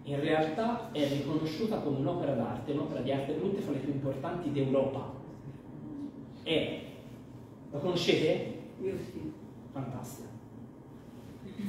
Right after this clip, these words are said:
Speaker 1: È un'opera, un graffito fatto da Paziente Nannetti e Oreste Fernando in arte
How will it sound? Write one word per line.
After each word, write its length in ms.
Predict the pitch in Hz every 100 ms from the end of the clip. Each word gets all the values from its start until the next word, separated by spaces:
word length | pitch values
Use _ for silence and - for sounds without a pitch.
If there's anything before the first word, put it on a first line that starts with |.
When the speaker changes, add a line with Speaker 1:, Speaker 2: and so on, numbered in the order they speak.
| - - - - - - - - - - - - - - - -
Speaker 1:
È 120 | 156
un'opera, 640 | 156 190 214 220 185 156
un 80 | 160
graffito 480 | - - - 208 -
fatto 260 | - - 139
da 80 |
Paziente 480 | 139 - - - -
Nannetti 540 | 135 135 147 - 123 120
e 60 |
Oreste 240 | 120 - -
Fernando 500 | - 143 165 214 185
in 100 | 127
arte 320 | - -